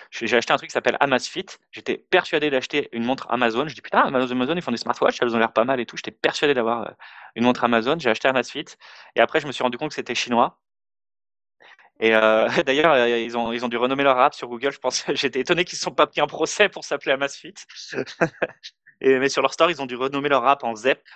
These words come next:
<laughs> Ils ont anciennement, euh, Amazfit. Ils ont pas le droit, à mon avis, de s'appeler comme ça. Sur, euh, bref.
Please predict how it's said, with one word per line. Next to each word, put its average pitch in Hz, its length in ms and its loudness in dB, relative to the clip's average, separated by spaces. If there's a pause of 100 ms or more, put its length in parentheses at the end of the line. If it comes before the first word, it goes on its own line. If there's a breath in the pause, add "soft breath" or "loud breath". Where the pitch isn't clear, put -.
<laughs> - 180 -20
Ils 156 220 -2
ont - 120 -2
anciennement, 147 640 0
euh, 123 140 2
Amazfit. 131 420 -2 (220)
Ils 143 80 -2
ont 123 60 0
pas 131 100 4
le 127 60 2
droit, 131 140 4
à - 20 4
mon 127 100 -4
avis, 120 180 0
de 120 60 -20
s'appeler 110 400 -6 (360 soft breath)
comme 113 140 -2
ça. 117 220 0 (580 loud breath)
Sur, - 260 -6
euh, 98 260 2 (180)
bref. - 300 -2